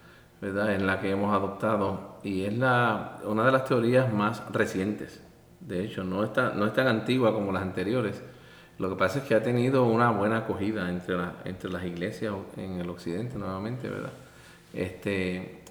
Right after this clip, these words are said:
porque obviamente se ve a Dios como que nos ama tanto que en vez de matarnos a nosotros, se, de hecho, se, se establece a través de la teoría, se ve a Dios como un juez, donde requiere el que alguien pague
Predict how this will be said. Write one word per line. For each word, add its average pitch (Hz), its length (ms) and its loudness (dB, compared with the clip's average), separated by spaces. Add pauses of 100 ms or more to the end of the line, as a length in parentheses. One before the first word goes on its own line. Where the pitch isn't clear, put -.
(120)
porque 107 360 0
obviamente 135 580 2
se 113 200 0
ve 104 220 2
a 135 100 2
Dios 123 360 2
como 104 320 -2
que 95 380 -2
nos 101 240 0
ama 131 240 4
tanto 135 500 2
que 95 380 -4 (320)
en 95 180 0
vez 101 140 2
de 131 100 4
matarnos 135 440 6
a 139 60 4
nosotros, 135 440 2
se, 98 160 2
de 98 140 2
hecho, - 180 0
se, - 800 -6 (180)
se - 140 -2
establece 113 580 4
a 123 60 6
través 107 260 6
de 123 60 2
la 131 120 6
teoría, 104 400 4
se 101 160 -2
ve 98 100 4
a 110 60 6
Dios 120 260 2
como 113 200 0
un 113 80 2
juez, 107 440 -2 (760)
donde 101 640 2
requiere 110 920 2
el 104 260 -2
que 98 340 0
alguien 143 680 4
pague 113 420 2